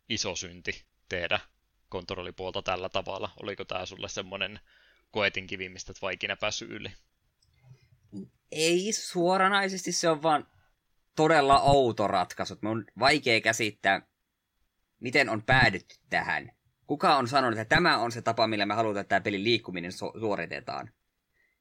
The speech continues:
Speaker 2: Et kyllä siihen niinku pääsi sisälle aika nopeasti, mutta se on vaan joka hetki se vaan tuntuu oudolta.
Speaker 1: Se on se yksi asia, minkä takia tää peli varmaan monelle on huono peli, jotka pelaa tätä peliä vaan se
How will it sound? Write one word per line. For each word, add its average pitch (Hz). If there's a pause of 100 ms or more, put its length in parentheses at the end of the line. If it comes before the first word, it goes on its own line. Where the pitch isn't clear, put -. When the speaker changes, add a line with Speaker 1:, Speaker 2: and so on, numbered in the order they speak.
Speaker 2:
Et -
kyllä 117
siihen 123
niinku 135
pääsi 143
sisälle 165
aika 123
nopeasti, 113
mutta 104
se 117
on 107
vaan 110 (580)
joka 135
hetki -
se 147
vaan 131
tuntuu 113
oudolta. 90 (1900)
Speaker 1:
Se 110
on 113 (300)
se 113
yksi 127
asia, 107
minkä 98
takia 98
tää 98
peli 98
varmaan 98
monelle 98 (120)
on 95 (120)
huono 101
peli, 87
jotka 87
pelaa 90
tätä 92
peliä 90
vaan 90
se 92